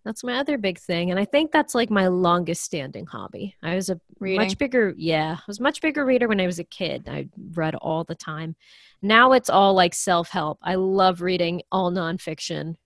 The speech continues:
Speaker 1: So
Speaker 2: Yeah. I, I, reading is also a big one for me, especially, like, when I was a kid. And we'll get into, like, how we became friends in a little bit.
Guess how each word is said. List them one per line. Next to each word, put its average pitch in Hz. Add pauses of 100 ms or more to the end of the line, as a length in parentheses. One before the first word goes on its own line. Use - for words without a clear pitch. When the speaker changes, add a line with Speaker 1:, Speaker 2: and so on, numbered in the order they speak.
(120)
Speaker 1:
So -
Speaker 2:
Yeah. 190 (440)
I, 226 (100)
I, 190 (120)
reading 208
is 190
also 165
a 170
big 160
one 160 (240)
for 175
me, 160
especially, 202
like, 185
when 175
I 170
was 170
a 175
kid. 170
And 160 (120)
we'll 247
get 254
into, 226
like, 175
how 175
we 175
became 170
friends 175
in 175
a 170
little 170
bit. 180